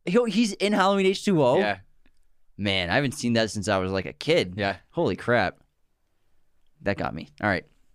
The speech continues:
Speaker 1: Who's our hater of the week? We got multiple, right?
Speaker 2: Yeah, we have a couple
Speaker 1: We have some,
Speaker 2: of,
Speaker 1: some real
Speaker 2: couple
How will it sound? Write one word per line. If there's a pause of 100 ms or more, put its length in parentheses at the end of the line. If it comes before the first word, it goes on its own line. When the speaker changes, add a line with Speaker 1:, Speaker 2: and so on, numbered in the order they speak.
(1120)
Speaker 1:
Who's
our
hater
of
the
week?
We
got
multiple,
right? (220)
Speaker 2:
Yeah,
we
have
a
couple
Speaker 1:
We
have
some,
Speaker 2:
of,
Speaker 1:
some
real
Speaker 2:
couple